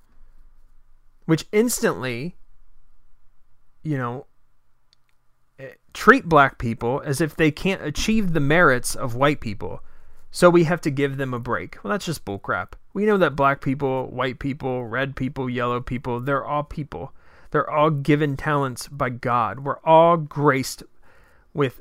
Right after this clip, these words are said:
certain gifts that the Lord has bestowed upon us, and we are all capable of using those gifts r-, to compete.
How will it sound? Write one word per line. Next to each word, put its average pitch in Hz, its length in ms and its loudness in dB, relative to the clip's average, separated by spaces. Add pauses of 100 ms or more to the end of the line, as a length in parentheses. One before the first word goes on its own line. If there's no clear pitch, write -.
certain 156 520 0
gifts 135 440 -4 (240)
that 139 140 -10
the 131 60 -6
Lord 135 420 2
has 147 160 -2
bestowed 143 500 0
upon 127 340 -2
us, 113 220 -6 (200)
and 123 120 -4
we 127 80 0
are 131 180 0
all 147 160 -2
capable 170 640 0
of 147 140 0
using 147 340 0
those 120 220 -4
gifts 117 420 -6 (440)
r-, 127 320 -6
to 147 140 -4
compete. 120 360 -4